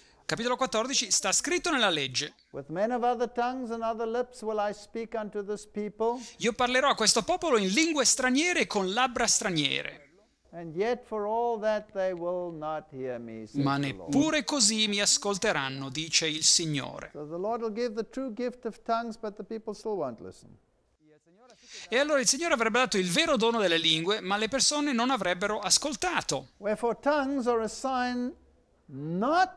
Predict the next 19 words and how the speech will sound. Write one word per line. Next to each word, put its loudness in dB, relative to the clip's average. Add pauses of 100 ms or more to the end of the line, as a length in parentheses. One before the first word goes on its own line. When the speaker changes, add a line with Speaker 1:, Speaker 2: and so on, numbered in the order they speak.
Speaker 2:
for 2
them 2
that 2
believe, -2
verse -4
twenty-two. 2 (420)
Speaker 1:
E -6
versetto 4
ventidue, 2
"Pertanto 2
le 6
lingue 2
sono 4
un 4
segno 2
non 4
per 2
i -4
credenti." 2